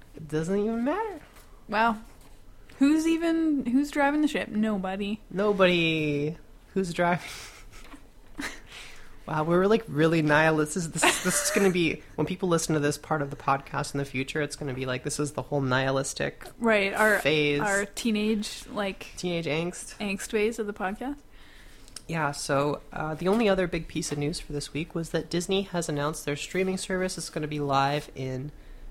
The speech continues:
Speaker 1: two thousand nineteen.
Speaker 2: Mm-hmm.
Speaker 1: And they've pulled, or they're going to pull all of their stuff from Netflix.
Speaker 2: Right.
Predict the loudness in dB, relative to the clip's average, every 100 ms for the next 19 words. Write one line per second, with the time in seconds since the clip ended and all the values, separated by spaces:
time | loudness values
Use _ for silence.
0 | -14 -8 -6 -2 -2 -2 -2 0 -2 -4
1 | -4 -4 -6 -12 -4 -2 -2 -6 -16 -16
2 | -6 -2 -2 -4 -8 -4 0 0 -2 -8
3 | -8 -4 -2 -2 0 -2 -2 -6 -4 -4
4 | -2 -2 -2 -2 -4 -4 -4 -4 -4 -6
5 | -6 -8 -10 -14 -18 -14 -8 -6 -8